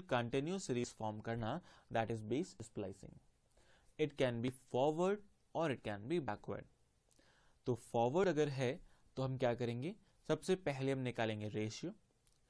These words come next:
रेशियो में अपॉन में always रहेगा हंड्रेड and न्यूमरेटर में आ जाएगी उसके अपोजिट वाली वैल्यू।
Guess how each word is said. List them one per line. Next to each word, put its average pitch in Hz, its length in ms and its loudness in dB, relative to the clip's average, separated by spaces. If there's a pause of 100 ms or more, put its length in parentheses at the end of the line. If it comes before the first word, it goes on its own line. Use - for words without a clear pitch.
(280)
रेशियो 147 480 6
में 175 140 2
अपॉन 131 420 0
में 165 100 -2
always 120 440 0
रहेगा 107 500 -2
हंड्रेड 113 380 -2 (800)
and 127 260 -2 (340)
न्यूमरेटर 147 560 2
में 127 260 0
आ 120 160 -6
जाएगी 113 320 -2 (100)
उसके - 280 -4
अपोजिट 107 420 -2
वाली 113 200 -4
वैल्यू। 120 420 -6